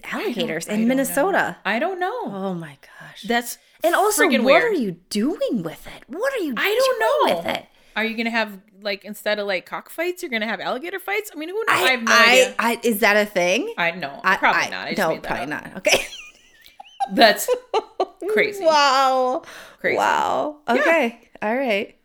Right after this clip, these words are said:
Speaker 1: Um, okay. So I had some clients a couple of years back that said they're gonna relocate to a warmer climate.
Speaker 2: Sounds amazing.
Speaker 1: Yes. So the wife moved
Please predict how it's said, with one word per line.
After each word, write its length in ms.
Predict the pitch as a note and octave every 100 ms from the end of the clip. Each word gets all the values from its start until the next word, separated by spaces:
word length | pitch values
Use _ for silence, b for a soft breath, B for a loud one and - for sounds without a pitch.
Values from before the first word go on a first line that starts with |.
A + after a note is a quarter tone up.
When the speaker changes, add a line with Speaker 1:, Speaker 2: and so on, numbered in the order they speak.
| b b b b b b
Speaker 1:
Um, 480 | A#3 A3+ A3 A3 B3+ B B B B -
okay. 420 | D#4+ C4 G3 A3
So 240 | - - G#3
I 100 | G3
had 220 | G#3 G#3+
some 120 | C#4
clients 680 | B3+ F#3 E3 F3+ - - - _
a 40 |
couple 240 | - - G3
of 40 |
years 200 | G3 G3
back 400 | G3+ C#3+ C3 - - _ _ _ _ _ _ _ - - -
that 180 | C3+
said 140 | F3 D#3+
they're 100 | F3+
gonna 160 | F3+
relocate 600 | E3+ E3+ D#3+ E3 D#3+ D#3 _ _ _ _ -
to 240 | E3 D#3+
a 60 | E3+
warmer 480 | E3 D#3+ D#3 D#3 E3+ _ _
climate. 420 | E3 A2 D#2 - _ _ _ _
Speaker 2:
Sounds 340 | - F3+ E3+
amazing. 540 | A3+ A3 - F3+ A#3+ B3 -
Speaker 1:
Yes. 380 | - - - - _
So 580 | - - A3+ G#3+ G#3 G3+
the 200 | G3+ G#3+
wife 480 | G3+ F#3+ A#3+ - -
moved 540 | - F#3 E3+ G3 -